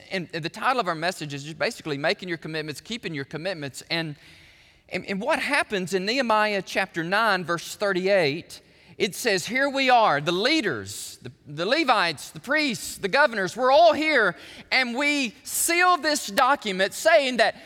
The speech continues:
we know God, we love God, and even though our forefathers have abandoned God,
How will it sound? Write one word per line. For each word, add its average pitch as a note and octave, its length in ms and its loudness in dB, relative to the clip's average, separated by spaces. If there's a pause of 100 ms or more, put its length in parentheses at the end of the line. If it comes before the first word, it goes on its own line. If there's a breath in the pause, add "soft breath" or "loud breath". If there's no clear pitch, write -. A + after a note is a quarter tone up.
(160 loud breath)
we D4+ 220 2
know D#4+ 260 6
God, A#3+ 500 4
we C#4+ 120 0
love C4 400 4
God, A#3+ 480 4
and A3 240 -2
even D4 180 -4
though C#4+ 140 4
our A#3+ 140 6
forefathers A#3+ 720 2
have A3 140 2
abandoned G#3 840 2
God, F3+ 400 6